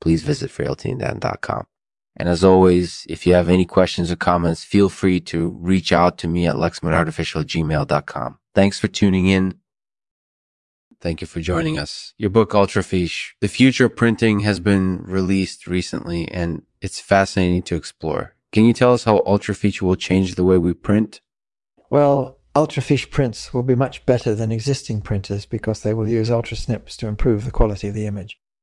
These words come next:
Speaker 1: What are ultrasnips?
Speaker 2: Ultrasnips are very small pieces of paper that are used to smooth out the image during printing.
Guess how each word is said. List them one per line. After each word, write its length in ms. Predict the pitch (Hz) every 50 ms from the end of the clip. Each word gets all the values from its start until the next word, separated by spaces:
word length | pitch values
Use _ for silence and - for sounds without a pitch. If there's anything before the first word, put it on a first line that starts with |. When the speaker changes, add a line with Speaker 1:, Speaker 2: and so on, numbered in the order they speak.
| _ _ _ _ _
Speaker 1:
What 260 | - 85 92 107 110
are 300 | 110 107 107 104 - _ -
ultrasnips? 1120 | 104 101 95 - - - 95 85 - - - - 90 90 92 85 - - - - - - - _ _ _ _ _ _ _ _ _ _ _ -
Speaker 2:
Ultrasnips 640 | 131 135 135 - 127 117 - 120 110 98 - - -
are 40 | 110
very 200 | 110 117 117 113
small 260 | - - 117 110 104
pieces 340 | - 107 98 - - 120 113
of 100 | 95 -
paper 460 | - 123 117 - - - 85 80 - -
that 280 | 92 90 90 - -
are 140 | 127 - -
used 440 | 110 - 107 98 95 95 - - -
to 240 | - 98 98 92 -
smooth 340 | - - - 110 104 101 101
out 220 | 107 95 95 - -
the 100 | - 123
image 440 | 117 104 98 98 95 95 - -
during 300 | - 135 - 95 95 95
printing. 480 | 92 - - 98 92 - - 87 85 82